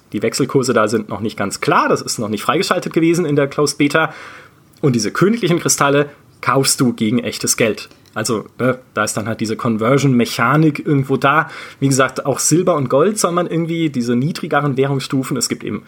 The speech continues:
königliche Kristalle, die Echtgeldwährung, darunter die blauen Kristalle, die kriegst du manchmal noch für Achievements und Quests, darunter Gold, das gibt's relativ regelmäßig,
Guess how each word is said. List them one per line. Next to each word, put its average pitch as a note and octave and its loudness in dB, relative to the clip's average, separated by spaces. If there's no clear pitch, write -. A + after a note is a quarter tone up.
königliche G3 2
Kristalle, D#3 0
die - -4
Echtgeldwährung, D3 0
darunter A#2+ -2
die G2+ -14
blauen G3 2
Kristalle, D#3+ 0
die - -16
kriegst C#3+ -2
du C#3 0
manchmal F#3 0
noch F3 2
für D3+ -2
Achievements D#3 -4
und A2 -8
Quests, - -4
darunter D#3 2
Gold, G#3+ 2
das B2 -6
gibt's C#3 -4
relativ A#2+ -2
regelmäßig, F3+ 0